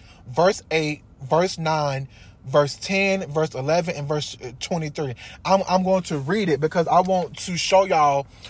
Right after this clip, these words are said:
what God showed me and what God revealed to me while I was in my quiet time. And so verse seven, it say,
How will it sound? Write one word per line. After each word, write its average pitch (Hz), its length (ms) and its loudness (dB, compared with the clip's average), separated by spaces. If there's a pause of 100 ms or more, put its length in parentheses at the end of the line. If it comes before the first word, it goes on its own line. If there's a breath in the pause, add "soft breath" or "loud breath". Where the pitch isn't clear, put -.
(160 loud breath)
what 160 300 4
God 170 360 4
showed 160 380 2
me 147 360 -6
and 156 140 -4
what 143 180 0
God 170 320 4 (100)
revealed 147 440 -4
to 156 100 -6
me 160 300 -2 (280 loud breath)
while 147 520 4 (260 soft breath)
I 165 140 6
was 160 160 0
in 156 100 -2
my 135 160 0
quiet 143 400 2
time. 113 300 -8 (840)
And 180 180 4
so 175 220 4
verse 175 300 2
seven, 170 500 4 (460)
it 180 160 0
say, 151 400 2